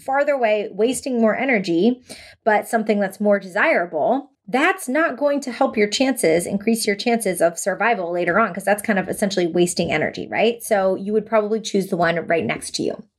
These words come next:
Quite interesting that being lazy was a good thing back then, right? <laughs> My, have the times have changed. But we are, basically, we are primed to make the easier choice,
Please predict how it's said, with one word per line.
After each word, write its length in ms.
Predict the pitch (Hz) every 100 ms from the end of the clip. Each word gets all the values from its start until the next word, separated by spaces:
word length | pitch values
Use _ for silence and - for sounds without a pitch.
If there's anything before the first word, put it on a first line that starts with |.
| - - -
Quite 200 | - -
interesting 560 | 320 381 370 - 196 190
that 160 | 185
being 240 | 202 202 185
lazy 420 | 185 233 175 175
was 180 | 165 165
a 80 | -
good 460 | 165 - 208 160
thing 240 | - 160 160
back 280 | 151 - -
then, 240 | 143 -
right? 360 | 156 156 208 226 247 -
<laughs> 760 | - 226 330 427 277 180 -
My, 260 | 220 277 381 392
have 160 | 339
the 60 | 330
times 340 | 339 277 285
have 140 | 294 233
changed. 640 | 262 214 175 190 202 220 - - 381 370 - -
But 340 | 349 285 226
we 160 | 269 339
are, 180 | 330 233
basically, 420 | 330 320 277 226
we 100 | 226
are 100 | 233
primed 380 | 226 240 262 294
to 180 | - 302
make 220 | 233 226
the 200 | 208 - -
easier 500 | 294 330 262 190 233
choice, 500 | - - - -